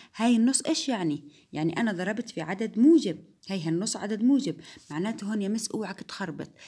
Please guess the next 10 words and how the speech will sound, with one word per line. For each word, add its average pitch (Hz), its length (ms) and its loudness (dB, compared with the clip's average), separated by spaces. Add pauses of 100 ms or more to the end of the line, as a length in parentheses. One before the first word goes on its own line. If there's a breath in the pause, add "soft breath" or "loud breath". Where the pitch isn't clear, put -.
(200 loud breath)
بما 160 200 0
إني 220 320 2
أنا 214 140 -2
يا 175 120 0
مس 196 220 -6
ضربت 185 360 -6
في - 140 -10
عدد 165 520 -6
موجب 208 540 0 (1080 loud breath)
معناته 196 800 -4